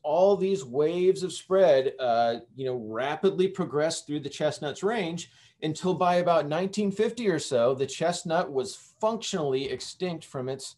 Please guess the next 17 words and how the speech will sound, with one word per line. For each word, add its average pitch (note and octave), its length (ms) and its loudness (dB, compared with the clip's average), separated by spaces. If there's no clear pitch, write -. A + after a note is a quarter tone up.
ecosystem. A2+ 720 -6
And A#2 120 -8
by C3 160 0
functionally G#3 680 -2
extinct, C#3 420 -8
we C3+ 120 -4
don't F3 180 -2
mean G3+ 140 2
that G#3+ 100 -6
the A3 80 -4
plant F#3+ 360 -6
was F3+ 200 -8
totally F#3 420 -4
gone D3+ 400 0
and E3+ 120 -6
extinct G3+ 460 -8
necessarily, G#2 840 -6